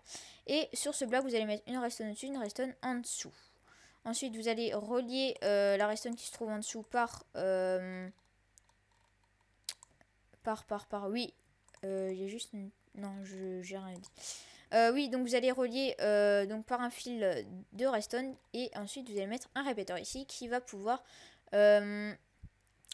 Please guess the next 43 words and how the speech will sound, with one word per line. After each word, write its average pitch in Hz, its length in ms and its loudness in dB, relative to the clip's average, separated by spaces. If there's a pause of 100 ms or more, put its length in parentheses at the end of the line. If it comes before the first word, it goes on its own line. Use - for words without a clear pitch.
(120)
après, 220 400 2 (120)
euh, 196 140 4
s'act-, - 480 -4
en 214 340 0
désactivant 269 640 -2
ici, 262 560 -6 (160)
comme 220 180 -4
vous 214 60 -2
avez 220 100 2
pu 226 280 -8
le 214 80 -4
s-, - 200 -8
euh, 208 340 0
comme 208 180 -6
je 202 100 -6
vous 202 80 -4
ai - 20 -6
montré 208 280 -4
avant, 208 180 -2
quand 220 180 -4
on 226 80 -4
active 226 260 -6
le 220 80 -4
levier, 214 240 -4
ici 247 260 -6
ça 240 180 -2
se 214 100 -10
désactive, 208 460 -4
ici 190 180 -8
ça - 160 -8
s'active. 196 400 -6 (480)
Et - 80 -4
donc 247 160 -4
ici 233 180 -6
ça 233 200 4
va 208 60 -4
pouvoir 226 280 -2
réactiver 269 600 0
notre 233 240 -4
piston 226 240 -10
collant 208 300 -4
qui 247 120 -8
va 233 180 2